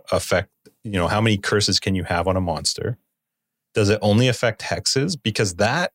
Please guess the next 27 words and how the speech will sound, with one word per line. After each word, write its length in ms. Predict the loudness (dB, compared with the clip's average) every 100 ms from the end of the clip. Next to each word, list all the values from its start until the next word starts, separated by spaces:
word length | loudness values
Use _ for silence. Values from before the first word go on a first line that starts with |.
| _
would 200 | 0 2
actually 300 | 2 0 0
be 120 | 0
sweet, 380 | 0 2 0 0
because 320 | -2 -2 0
then 180 | 2 2
it 100 | 2
would 160 | 0
make 220 | 0 0 2
it 80 |
a 60 | 2
lot 240 | 2 2
easier 240 | 0 0 -2
for 100 | -2
me 80 | -4
to 80 |
play 260 | -4 0 2
with 200 | 2 2
you 160 | 0 0
if 200 | 0 -2
I 100 | 0
wanted 260 | 2 2 -2
to 100 | -4
use 180 | -2 0
a 60 |
specific 580 | -2 -2 -2 -2 -4 -2
mark. 340 | -2 -2 -4